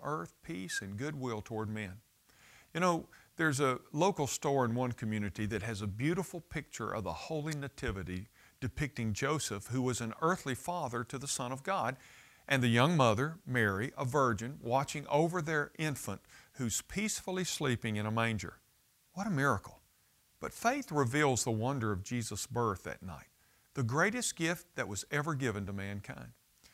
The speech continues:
And that picture reminds me that Christmas is also about the giving of ourselves, not just God giving to us. You see, this young carpenter gave up his reputation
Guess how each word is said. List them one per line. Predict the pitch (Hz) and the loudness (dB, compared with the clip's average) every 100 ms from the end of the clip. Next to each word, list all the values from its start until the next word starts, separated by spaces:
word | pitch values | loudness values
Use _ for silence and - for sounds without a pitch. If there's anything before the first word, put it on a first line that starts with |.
| - - | -20 -6
And | 165 185 202 165 143 | 0 2 0 -4 0
that | 175 - - | 2 2 0
picture | 156 - 139 | -2 2 2
reminds | 123 127 131 131 123 120 | 4 2 2 2 0 -2
me | 135 220 143 | -2 -2 -2
that | 123 - | -4 -4
Christmas | 185 196 170 139 139 | -6 -6 -6 -6 -6
is | 131 | -2
also | 156 208 - 127 | -2 -2 -2 0
about | 113 127 147 | 2 2 2
the | 123 107 - - - 110 | 0 -4 -4 -20 -8 2
giving | 139 156 151 | 4 4 4
of | 156 | 2
ourselves, | 151 151 - 170 160 107 - | 2 0 0 -2 0 0 -2
not | 135 214 185 | 0 -2 -2
just | 170 147 - | -4 -2 0
God | 135 143 123 | 2 4 2
giving | 110 131 139 127 | 0 -2 -2 -4
to | 156 | -4
us. | 180 - - - _ _ _ _ _ _ | -4 -4 -8 -10 _ _ _ _ _ _
You | 120 | -6
see, | - 139 | 0 2
this | 147 - | 2 2
young | 127 110 | 2 2
carpenter | 139 143 120 110 113 | 0 0 0 0 2
gave | 113 123 120 | 4 4 4
up | 117 | -2
his | 113 | -4
reputation | 120 120 127 - 151 - - | 0 -2 -2 -6 -6 -4 -6